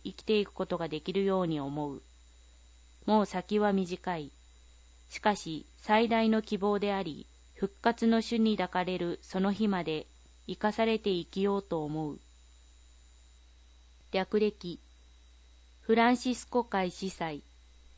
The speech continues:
千九百三十九年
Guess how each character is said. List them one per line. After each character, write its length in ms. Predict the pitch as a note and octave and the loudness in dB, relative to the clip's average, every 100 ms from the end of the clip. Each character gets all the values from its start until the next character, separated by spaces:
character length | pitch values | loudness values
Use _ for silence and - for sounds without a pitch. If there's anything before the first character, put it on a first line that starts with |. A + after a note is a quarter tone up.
| - - - | -20 -20 -12
千 300 | - A#3+ A3+ | 2 4 4
九 260 | - A3+ A3+ | 2 0 2
百 280 | A3+ G#3+ | 0 -2
三 300 | G3 G#3+ A3 | -2 2 4
十 220 | G#3 G3+ E3+ | 4 0 -2
九 160 | - | -4
年 300 | E3 E3 D#3+ | -2 -2 -6